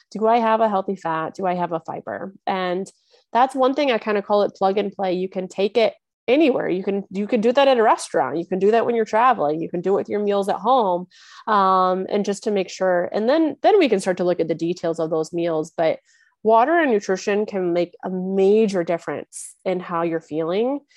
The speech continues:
Um, and just take it layer by layer. One week, focus on the water. One week, focus on the protein. The next week, focus on that fiber and then the fat, and just build it week after week. Um,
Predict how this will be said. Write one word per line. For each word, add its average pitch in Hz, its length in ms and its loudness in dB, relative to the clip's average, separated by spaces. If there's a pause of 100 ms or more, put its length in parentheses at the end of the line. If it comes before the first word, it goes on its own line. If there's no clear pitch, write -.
(280)
Um, 180 520 0
and 214 100 -4
just 214 180 -6
take 226 200 0
it - 80 0
layer 220 180 2
by 214 140 0
layer. 240 260 2
One 185 220 -4
week, 196 200 -2
focus 190 280 -4
on 214 80 -6
the 208 60 -4
water. 220 360 0
One 185 240 -6
week, 190 180 -4
focus 185 300 -6
on 226 80 -6
the 220 80 -6
protein. 220 520 -6
The 180 60 -8
next 175 300 -12
week, 196 160 -4
focus 196 320 -8
on 208 80 -6
that 208 180 -6
fiber 208 460 -2
and 185 240 -6
then 180 80 -6
the 180 80 -8
fat, 185 480 -2 (340)
and 202 120 -4
just 180 180 -6
build 185 240 2
it - 180 -2 (600)
week 202 220 -4
after 180 220 -4
week. 190 380 -4 (460)
Um, 185 500 0